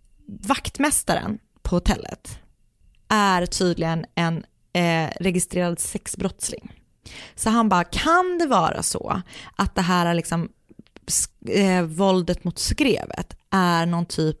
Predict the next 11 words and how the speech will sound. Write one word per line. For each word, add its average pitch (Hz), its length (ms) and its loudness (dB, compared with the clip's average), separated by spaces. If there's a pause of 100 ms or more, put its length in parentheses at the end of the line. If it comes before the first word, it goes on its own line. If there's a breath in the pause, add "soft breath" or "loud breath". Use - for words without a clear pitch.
av, 160 460 0 (420 loud breath)
liksom, 175 300 0
sexuellt, 170 680 0 (280)
så 180 120 -2
här, 143 140 0 (220)
konstigt 185 440 0
sexuellt 165 600 0 (140)
övergrepp 180 880 2
av - 180 -2
något - 120 -6
slag?" 269 440 -2